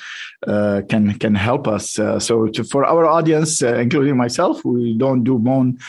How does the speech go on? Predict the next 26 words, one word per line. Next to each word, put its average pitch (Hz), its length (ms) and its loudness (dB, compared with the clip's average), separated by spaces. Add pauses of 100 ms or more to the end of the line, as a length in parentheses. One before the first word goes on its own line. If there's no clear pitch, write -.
(340)
uh, 113 360 0
thankfully, 123 540 2
we 117 140 2
don't 117 180 2
do 120 160 0
bone 117 280 0
tumors 147 440 0
every 143 220 0
day. 156 160 2
Can, 131 360 -2
can 151 180 0
you 156 100 0
frame 160 340 0
the 151 140 4
issue 135 280 0
and 120 220 -2
talk 139 220 -2
a 131 40 -2
little 127 160 0
bit 120 200 0
about 110 220 0
the 104 100 0
technology 104 720 0
and 98 180 0
why 104 140 2
you, 98 180 0